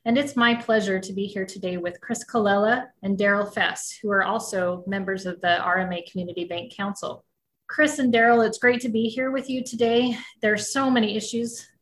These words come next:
pressing issues that are facing our community banks. It's such an interesting environment right now. And just to name a few of the issues we're dealing with, we have unprecedented government stimulus, long time continued low interest rates,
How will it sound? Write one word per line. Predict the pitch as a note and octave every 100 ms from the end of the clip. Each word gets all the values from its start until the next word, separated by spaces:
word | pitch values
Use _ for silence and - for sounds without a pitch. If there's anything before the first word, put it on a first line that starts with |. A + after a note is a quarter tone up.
| _
pressing | - D4 D4+ C4 G3+
issues | F#3 - F3 E3+
that |
are | F3+ F3+
facing | F#3+ F3+ -
our | F3+ F3
community | - F3+ F3+ F3
banks. | F3 E3+ A#3+ - - _ _ _ _ _
It's | - G#3
such | B3 B3
an | G#3+
interesting | A3 A#3 G#3+ A3
environment | F#3+ F3+ F#3 G#3 A3+ F#3 F3 - - _ _ -
right | G#3 G3 F#3+ G3+
now. | G3 F3+ F3+ F3+
And | F3+ F3+
just | G#3+ -
to | A3
name | G#3 G#3
a | F#3
few | F#3+ A3+ G#3+
of | G3
the | F#3+ G3
issues | F#3+ G3 F#3
we're | F3+
dealing | F3+ G3 B3+ A#3
with, | F#3+ -
we | G3
have | - F#3+ F#3
unprecedented | G3 G3+ - A3 G#3+ - G3+ G3 F#3+ F3
government | F#3 F#3 F#3 F3+ F#3 G3+
stimulus, | - - - A3+ A#3+ A#3+ B3 B3 - _ - - _ -
long | A3+ A#3 A#3 - -
time | G#3+ F#3+
continued | F#3 F#3+ F#3+ F#3 F3+ E3+ -
low | F#3+ G3+ G3+
interest | G3 - G#3+ -
rates, | G#3 G#3 - -